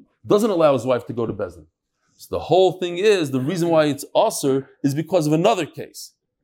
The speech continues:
If I myself could annul the neder, why could I myself annul the neder? It's a certain neder that has to do with the husband. Inu Nefesh, Dvarim Shebeinu Leveina.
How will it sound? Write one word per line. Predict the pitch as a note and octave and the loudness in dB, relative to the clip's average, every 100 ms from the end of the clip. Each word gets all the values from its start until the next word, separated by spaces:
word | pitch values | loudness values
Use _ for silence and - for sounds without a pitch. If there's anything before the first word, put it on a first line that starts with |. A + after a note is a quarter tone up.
| - | -2
If | C#3+ E3+ F3+ F#3+ - B3 F#3+ D3 D3+ A2 F#2+ - C3+ | 0 0 -2 -2 0 2 0 -4 -4 -4 -6 -10 -6
I | - A3 | -2 -2
myself | G#3+ F3 - - G#3 C#3+ - _ _ _ | -2 -6 -6 -4 -2 -4 -8 _ _ _
could | D#3+ | -4
annul | C#3 D#3 G3+ | -2 -2 -2
the | E3 | -2
neder, | E3 D3 A#2 | -4 -4 -4
why | D3+ A3 | -4 -4
could | G3+ | -4
I | F#3+ | -6
myself | F3+ F3+ D#3+ | -6 -6 -4
annul | D#3+ D3+ C#3 | -4 -4 -4
the | B2+ | -6
neder? | - _ - | -8 _ -4
It's | E3+ | -2
a | D#3+ | -2
certain | - - A3+ F#3 | -2 0 0 0
neder | G3 F3+ | -2 0
that | E3 | 0
has | E3+ | -2
to | D3+ | -4
do | E3 | -4
with | E3+ | -2
the | D3 | -2
husband. | C3+ B2 C3+ E3 - - _ _ - _ _ | -2 -6 -6 -12 -16 -20 _ _ -20 _ _
Inu | E3+ F3 D#3+ | 0 2 4
Nefesh, | A3 - F#3 D3+ A#2+ - - _ A2 | 2 0 -2 -2 -4 -8 -20 _ -6
Dvarim | C3+ D#3+ | -2 0
Shebeinu | D3+ C#3+ D3+ D3 C3+ | -2 -2 0 0 0
Leveina. | F#3+ A3 F#3 D3+ C#3+ | 0 0 -2 -6 -10